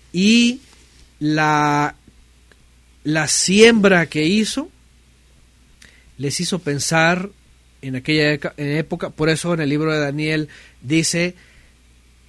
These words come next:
"Los entendidos entenderán, y resplandecerán como la luz".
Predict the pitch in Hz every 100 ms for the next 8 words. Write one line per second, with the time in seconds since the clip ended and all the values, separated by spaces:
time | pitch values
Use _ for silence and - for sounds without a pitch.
0 | _ - 147 160 143 147 143 170 175 139
1 | 131 123 117 107 92 - - - - -
2 | _ _ _ _ _ _ _ 156 151 151
3 | - - 156 151 143 147 156 170 156 139
4 | 127 117 107 - - -